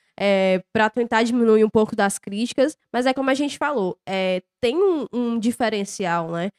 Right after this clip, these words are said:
Agora o P L colocou na mesa que quer ter um ca-, uma candidatura própria. E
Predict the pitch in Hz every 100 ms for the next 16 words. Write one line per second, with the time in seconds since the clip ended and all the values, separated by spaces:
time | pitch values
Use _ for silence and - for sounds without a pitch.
0 | _ _ - 180 190 208 - 208 196 196
1 | 247 381 _ - 226 233 233 226 262 214
2 | 233 277 339 - 220 202 254 233 262 294
3 | - 285 320 349 311 277 302 339 392 269
4 | 233 - 180 160 _ _ _ - 208 214
5 | 214 208 202 202 202 196